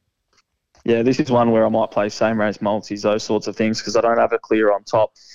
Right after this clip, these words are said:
Uh, I'll probably play the two, three, and the five, um, and Sir Chappie just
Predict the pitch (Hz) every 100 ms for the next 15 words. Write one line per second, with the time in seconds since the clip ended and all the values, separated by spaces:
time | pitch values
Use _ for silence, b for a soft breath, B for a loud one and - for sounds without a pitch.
0 | B B 110 110 110 - 117 107 110 110
1 | - 127 120 - 117 113 104 - 117 120
2 | 123 120 - - 117 117 120 117 110 117
3 | 117 - 120 110 - 110 110 104 - 104
4 | -